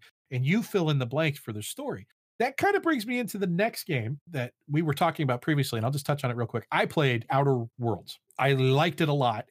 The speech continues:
but it left me wanting more, as I told Ken. The problem that it had is that it didn't have enough hidden stuff in it. There was a lot of hidden stuff, don't get me wrong, but it just wasn't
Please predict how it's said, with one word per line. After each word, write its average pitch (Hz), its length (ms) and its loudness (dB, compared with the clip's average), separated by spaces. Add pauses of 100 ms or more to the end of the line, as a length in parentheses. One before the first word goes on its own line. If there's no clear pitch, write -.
(120)
but 139 240 0
it 131 120 -4
left 143 340 0
me 147 140 2
wanting 120 640 -2
more, 107 420 -4
as 113 180 -4
I 110 80 -4
told 104 300 -6
Ken. 95 320 -8
The 135 200 -2
problem 214 560 2
that 139 140 2
it 135 100 -4
had 123 400 0 (420)
is 139 220 0
that 123 240 0
it 143 120 -2
didn't 147 220 0
have 131 200 2
enough 123 280 2
hidden 120 360 -2
stuff - 340 -6
in 92 80 -10
it. 82 120 -16 (120)
There 143 180 4
was 180 220 2
a 185 60 2
lot 151 180 4
of 120 60 2
hidden 107 180 -2
stuff, 95 340 -12
don't 131 160 -2
get 151 140 -2
me 117 80 -2
wrong, 117 400 0
but 117 100 -6
it 101 80 -12
just 143 200 -6
wasn't 117 280 -2